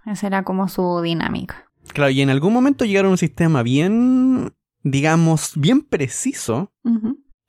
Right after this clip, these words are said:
Speaker 2: porque terminaron con un sistema en el cual en un lapso de diecinueve años, que uno diría diecinueve años de los que contamos nosotros,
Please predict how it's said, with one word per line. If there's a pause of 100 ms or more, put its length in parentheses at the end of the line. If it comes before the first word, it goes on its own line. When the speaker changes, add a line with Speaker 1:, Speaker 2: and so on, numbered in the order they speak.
(160)
Speaker 2:
porque (320)
terminaron
con
un
sistema
en
el
cual (280)
en
un
lapso
de
diecinueve
años, (220)
que
uno
diría
diecinueve
años
de
los
que
contamos
nosotros,